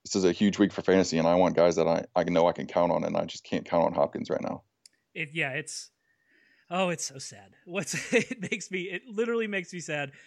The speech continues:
Speaker 2: what's happened with Hopkins. Hopefully, uh, hopefully they can find a competent quarterback, or they can try to turn Brock into a comp-, competent quarterback. I'll, I won't hold my breath on that one. He had an interception in that game. What you mentioned the, <laughs> you mentioned how bad he was downfield.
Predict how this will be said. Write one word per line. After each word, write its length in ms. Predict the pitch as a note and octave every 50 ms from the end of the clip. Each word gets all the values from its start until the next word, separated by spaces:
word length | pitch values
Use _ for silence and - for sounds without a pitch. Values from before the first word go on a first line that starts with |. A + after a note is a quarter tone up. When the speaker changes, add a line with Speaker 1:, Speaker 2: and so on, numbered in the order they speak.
| _ _
Speaker 2:
what's 100 | - -
happened 240 | F3+ D#3+ D3+ C#3+ D#3
with 80 | D3 C#3+
Hopkins. 360 | D3+ C#3+ C#3 - C#3+ C3+ -
Hopefully, 500 | D3 D3+ D3 - D3+ D3 C#3+ C#3 C3+ C3
uh, 220 | C3 B2+ B2 B2 - _ _ _ _ _ _ _ -
hopefully 300 | G3 A3 A3 - B3+ A#3+
they 120 | G3+ G#3 G3
can 160 | - F#3 D#3+
find 340 | - - E3+ E3+ E3+ E3+ D#3
a 80 | C#3
competent 560 | C#3 - - D#3 D#3+ D#3 - D#3+ D#3 D#3+ D#3 -
quarterback, 540 | - D#3+ E3 E3+ F3+ F3 F3+ F#3+ G#3+ - -
or 120 | C#3 A#2+
they 120 | C3 C3+
can 220 | C3 - C3+ B2 A#2
try 180 | - C#3 C#3+
to 80 | C#3+ C3+
turn 300 | - - D3 D3+ D3+ D3+
Brock 240 | D3 D3 D3 D#3+ E3+
into 160 | D#3 D3+ C#3+
a 40 | C3+
comp-, 440 | - D#3+ D3+ C#3+ D#3 D3+ C3+ _ -
competent 340 | - D#3+ D3+ C#3+ D3+ D3
quarterback. 400 | - D3 D3 D3+ D3+ E3+ F3+ -
I'll, 180 | C#3+ B2 A#2 A2+ - - - - _ -
I 80 | B2+
won't 180 | C3+ C#3+ D#3 C#3+
hold 220 | D3+ D#3 D3 C3
my 100 | C#3 B2+
breath 320 | B2+ B2 C3+ C3+ C3+ - _ -
on 140 | C3+ B2 B2+
that 160 | C3+ D3+ E3
one. 100 | D3+ C3+ - - - _ -
He 80 | G#3+
had 100 | C4 D4
an 60 | D4
interception 560 | C4+ A#3 G3+ E3+ - - F3 E3+ - - E3 D#3
in 60 | C#3+
that 180 | C3+ C#3 B2+
game. 180 | C#3 C3+ C3+ C3+
What 320 | D3+ D3+ F#3 D#3+ D3 -
you 140 | G3+ E3 D3+ C#3 _ _ -
mentioned 380 | F3+ E3+ F3+ - - E3+ D#3+ C#3+
the, 240 | C#3 C3 C#3 C#3+ - _
<laughs> 80 | _ -
you 140 | D#3+ G3 F#3
mentioned 340 | D#3+ F3+ F3+ - F#3+ D#3
how 120 | D3+ D3+ C#3
bad 200 | C3 C#3 C#3 D3
he 60 | D3
was 140 | C#3 C3+ C3
downfield. 340 | C#3 C3 B2+ C#3+ D3 C#3